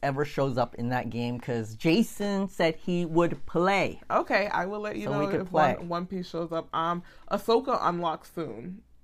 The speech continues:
Speaker 2: Soon,
Speaker 1: Oh,
Speaker 2: soon
Speaker 1: mm-hmm.
Speaker 2: she's gonna have quests to where you can unlock,
Speaker 1: Mm-hmm.
Speaker 2: uh, Ahsoka, so I will be
Speaker 1: Mm-hmm.
Speaker 2: playing that. So stay tuned for that. Um,
Speaker 1: And this past week also,
Speaker 2: Mm-hmm.
Speaker 1: um, I don't know if you're interested in this, but Monster Hunter Now was just released on mobile. It's basically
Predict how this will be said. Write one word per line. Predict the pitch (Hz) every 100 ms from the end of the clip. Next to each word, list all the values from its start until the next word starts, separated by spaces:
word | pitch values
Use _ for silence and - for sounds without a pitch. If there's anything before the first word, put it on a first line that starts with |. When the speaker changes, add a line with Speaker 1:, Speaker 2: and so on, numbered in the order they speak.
| - - -
Speaker 2:
Soon, | - 214 220
Speaker 1:
Oh, | 208 214 -
Speaker 2:
soon | 220 220 -
Speaker 1:
mm-hmm. | 123
Speaker 2:
she's | 185
gonna | 180 170
have | 180 170
quests | - 156 156 -
to | 165
where | 165
you | 160
can | 156 160 -
unlock, | 151 151 147 139
Speaker 1:
Mm-hmm. | 135
Speaker 2:
uh, | 147 160 156
Ahsoka, | 151 214 156 160
so |
I | 151 160
will | 160 165
be | 165
Speaker 1:
Mm-hmm. | 165
Speaker 2:
playing | 160 170
that. | 151 - -
So | - 156 156 - - - - -
stay | - 247
tuned | 269 311 294
for | 262
that. | 285 - - - -
Um, | 190 190 190 190 190 190 - -
Speaker 1:
And | 185 190 190
this | 208
past | - 185 202
week | 180
also, | 147 165 220 - 113 113 160 - - -
Speaker 2:
Mm-hmm. | 208 208
Speaker 1:
um, | 143 139 135 131
I | 135
don't | 143
know | 135
if | 135
you're | 131
interested | 131 - -
in | 123 123
this, | 127 127
but | 123
Monster | 120 123 131 - 135
Hunter | 127 131 120 - 113
Now | 107 113 127 135 143 156
was | 165 139 135
just | 131 -
released | 127 123 131 -
on | 131 123
mobile. | 123 123 139 139
It's | -
basically | - 185 214 - 175 165 156